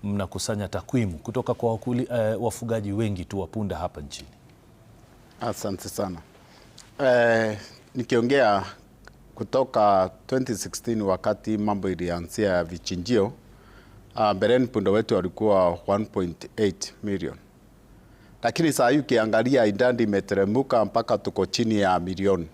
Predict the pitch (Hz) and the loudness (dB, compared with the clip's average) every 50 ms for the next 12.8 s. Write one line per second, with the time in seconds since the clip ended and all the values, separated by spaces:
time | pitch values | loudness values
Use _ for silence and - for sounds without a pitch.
0 | - - _ _ - - - - - - - - 151 156 151 - - 120 117 117 | -18 -20 _ _ -20 -20 -20 -20 -18 -8 -2 0 0 0 0 0 0 2 2 2
1 | 123 135 131 - 113 - - 120 113 107 107 107 104 107 127 139 139 131 120 117 | 2 2 0 0 -2 -2 -2 -2 0 2 2 2 2 2 2 4 4 4 4 4
2 | 120 131 131 131 120 98 95 92 90 90 92 90 - - - 101 90 78 - - | 4 2 2 0 0 2 2 2 4 2 2 -2 -2 -2 -2 -2 -2 -4 -8 -14
3 | - - _ - - - - - - - - - - - - - 113 110 110 110 | -18 -20 _ -20 -20 -20 -20 -20 -20 -20 -20 -20 -20 -14 -8 -2 0 2 4 4
4 | 110 107 110 - 123 117 113 113 110 110 113 131 143 131 123 113 107 101 98 98 | 2 2 2 2 2 2 2 4 2 2 2 4 4 4 6 6 6 6 4 4
5 | 95 98 95 - - - - - - 120 117 117 110 - - 117 107 123 127 101 | 2 0 -4 -10 -14 -20 -16 -6 -2 0 2 2 2 2 2 2 2 2 0 0
6 | 82 82 85 - - - - - - - - - - - - - - - - 160 | -2 -4 -10 -14 -20 -20 -20 -20 -20 -20 -20 -20 -20 -20 -20 -20 -8 -2 2 2
7 | 143 139 127 117 110 110 107 117 123 117 107 - 104 98 104 113 120 120 107 110 | 4 4 4 4 4 2 2 4 2 2 2 2 2 2 2 2 2 2 2 0
8 | 104 98 95 98 98 95 92 90 - - 95 92 92 92 107 117 127 135 139 139 | 0 0 0 -2 0 2 0 0 0 -2 -4 -4 -2 0 2 2 2 2 0 -2
9 | 147 - - - - - - - 92 92 110 113 117 110 98 98 92 85 85 80 | -4 -10 -20 -20 -20 -16 -12 -6 -2 0 0 2 0 0 0 0 0 2 2 0
10 | 80 78 85 101 123 139 143 156 - - - - - - - - - - - - | 0 -2 -2 0 0 0 0 -2 -4 -12 -20 -20 -20 -20 -20 -20 -20 -20 -14 -8
11 | 104 98 101 104 104 107 113 120 123 113 101 92 98 87 - 107 90 85 113 110 | -4 0 2 2 4 4 4 6 4 4 2 0 -2 -2 -2 -2 -2 2 2 2
12 | 92 90 90 98 98 85 - - - 82 80 78 - - 82 147 | 2 2 2 2 0 0 -2 -6 -10 -10 -10 -8 -8 -8 -8 -10